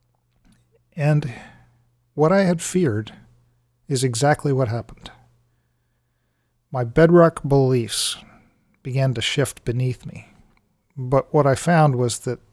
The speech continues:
what I thought was bedrock wasn't. It was not rock at all. It was unstable sand, but it had only been frozen in place by my fear.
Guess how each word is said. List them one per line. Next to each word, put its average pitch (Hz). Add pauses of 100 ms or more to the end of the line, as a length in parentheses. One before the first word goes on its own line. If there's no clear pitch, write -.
(360)
what 139
I 131
thought 151
was 120
bedrock 110 (140)
wasn't. 120 (100)
It -
was 143
not 143 (460)
rock 131
at 127
all. 127
It 127
was 123
unstable 131
sand, 120
but 123
it 120
had 139
only 160
been 127
frozen 143
in 120
place 127
by 123
my 120
fear. -